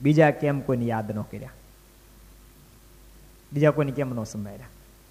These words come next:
તો સદાનંદ સ્વામીએ એની પણ અદ્ભુત વ્યાખ્યા કરી.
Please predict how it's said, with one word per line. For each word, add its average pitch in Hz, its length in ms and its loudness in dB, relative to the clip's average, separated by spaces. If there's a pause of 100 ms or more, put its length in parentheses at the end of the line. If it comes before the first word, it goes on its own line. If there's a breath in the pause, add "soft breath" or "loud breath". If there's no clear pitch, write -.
(720 soft breath)
તો 135 80 0
સદાનંદ 143 540 4
સ્વામીએ 113 500 -2 (2000)
એની 156 240 4
પણ 135 220 -4
અદ્ભુત 123 600 0
વ્યાખ્યા 120 440 -4
કરી. 110 300 -6